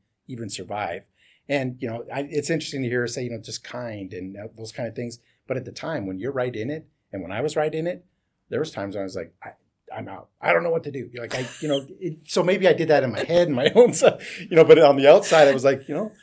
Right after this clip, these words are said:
"It's okay. We're gonna get through things," you know, and, and, but I think that's important for people to recognize too, that, yeah, of course you're gonna feel it, right? How could you not feel it? And, you know, we're not gonna reveal some of the stuff. Obviously,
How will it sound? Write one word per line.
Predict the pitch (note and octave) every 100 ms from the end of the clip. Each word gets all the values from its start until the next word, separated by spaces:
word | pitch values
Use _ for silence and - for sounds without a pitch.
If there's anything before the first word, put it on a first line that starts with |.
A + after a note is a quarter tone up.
| _ F#4
"It's | G4+
okay. | F#4 E4+ A3+ A#3 D#4
We're | D4
gonna | E4+
get | G#3+ G3+
through | G3+ F3+
things," | F#3+ F3+ E3+
you | C#3+
know, | C#3
and, | C#3+
and, | D#3 B2+ -
but | D3 B2+
I |
think | C3 F#3+
that's | F3 D#3
important | D#3 C#3 D#3+ A#2 B2 -
for |
people | A2+ C3+ A2
to | G#2+
recognize | A#2 - G2 F#2
too, | - C#3+
that, | G#2 -
yeah, | - -
of | -
course | - E4+ -
you're | A#2+
gonna | G2+ F#2
feel | - G2 F2 D2+
it, | _ _ _ _
right? | C#3+ D3
How | E3+
could | D#3+ C#3
you |
not | C#3 C3+ C3
feel | - E2
it? | D#2
And, | G#2 A#2+ A#2+
you | C#3+
know, |
we're | D#3
not | F3+
gonna | B2
reveal | G#2 F#2 G2+ F#2+
some | - F#2+
of |
the | F#2
stuff. | - F#2 G2
Obviously, | G2 G2+ - A2